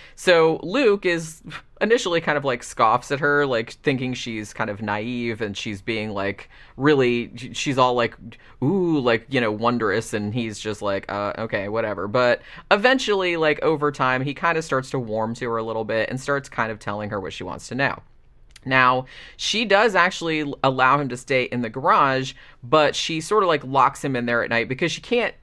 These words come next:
quite trust him to, like, vamp out on her, like, while she's sleeping. He claims, he tells her that he doesn't actually kill people, he just drinks some of their blood and leaves them alive.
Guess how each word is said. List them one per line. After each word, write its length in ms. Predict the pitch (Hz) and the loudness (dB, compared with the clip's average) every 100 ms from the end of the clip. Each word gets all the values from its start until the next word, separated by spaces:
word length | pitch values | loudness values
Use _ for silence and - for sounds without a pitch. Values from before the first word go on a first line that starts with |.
| - | -20
quite 300 | - 165 156 | 0 2 2
trust 320 | - 135 131 | 2 0 0
him 60 | 127 | -2
to, 60 | |
like, 180 | 117 110 | -2 -2
vamp 340 | 110 123 113 113 | 0 0 2 2
out 220 | 110 123 | 4 4
on 160 | 139 | 4
her, 160 | 151 156 | 2 0
like, 220 | 131 113 | -2 -2
while 160 | 113 107 | -2 -4
she's 240 | - 104 | -4 -10
sleeping. 440 | - 87 69 53 - - - - | -8 -10 -8 -10 -10 -16 -18 -6
He 160 | 196 | -6
claims, 640 | - 196 254 175 147 147 | -4 0 2 2 0 -4
he 120 | 147 143 | -6 -4
tells 300 | 151 147 139 | 0 0 0
her 120 | 120 | -2
that 140 | 120 - | -2 -4
he 100 | 143 | -2
doesn't 320 | 151 147 - | 0 -2 2
actually 440 | 123 127 - 120 107 | 4 4 0 -6 -8
kill 340 | - 160 147 | -4 -2 -2
people, 320 | 139 101 98 | -4 -8 -6
he 140 | 104 110 | -6 -6
just 180 | 107 - | -8 -6
drinks 240 | 107 101 | -8 -6
some 140 | 110 | -8
of 60 | 101 | -6
their 100 | 101 | -6
blood 400 | 101 143 117 113 | -2 0 0 0
and 160 | 104 107 | -4 -6
leaves 180 | 107 | -8
them 120 | 107 104 | -6 -4
alive. 420 | 98 78 76 | -4 -4 -6